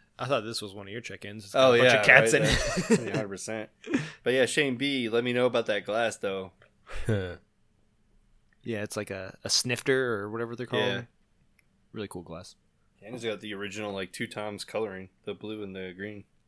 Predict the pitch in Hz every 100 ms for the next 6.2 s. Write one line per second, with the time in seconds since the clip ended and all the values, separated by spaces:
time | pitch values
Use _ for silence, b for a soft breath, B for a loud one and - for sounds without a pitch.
0 | _ - 104 92 _ _ _ - 117 101
1 | 104 - - 110 90 85 82 82 - 95
2 | - 87 - - - - 107 101 98 -
3 | 101 - 92 95 92 - 98 90 90 -
4 | 104 98 90 82 95 92 90 90 90 -
5 | - - 90 - 90 - 107 87 82 101
6 | 90